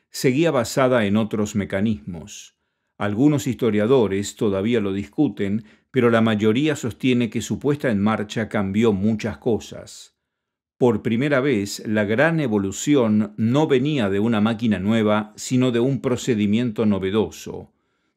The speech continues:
nuevas formas de usarla, unos programas. O sea,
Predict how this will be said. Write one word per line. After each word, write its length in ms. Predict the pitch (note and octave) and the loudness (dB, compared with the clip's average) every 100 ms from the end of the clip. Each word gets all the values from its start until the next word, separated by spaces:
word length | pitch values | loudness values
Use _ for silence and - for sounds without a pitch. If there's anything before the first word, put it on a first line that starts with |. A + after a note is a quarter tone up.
| - | 0
nuevas 520 | A2 B2+ C3 C3 - | 4 4 4 2 -2
formas 420 | - A#2+ A2+ G#2+ | 2 4 4 0
de 60 | G#2+ | -2
usarla, 840 | G#2+ - B2 G2 F2+ F#2 - - _ _ _ | -2 -2 -2 -2 -8 -12 -14 -20 _ _ _
unos 600 | C3 B2+ A2+ - - _ | 2 2 0 -4 -16 _
programas. 1400 | C3 A#2+ A#2 - - G2+ G#2 F2+ E2+ E2+ G#2+ - - _ _ _ _ _ _ | 0 4 4 2 -6 -4 -2 -4 -10 -16 -18 -20 -20 _ _ _ _ _ _
O 140 | - A2 | -4 -4
sea, 520 | - B2+ G#2 F#2 G#2+ | 2 2 2 -4 -14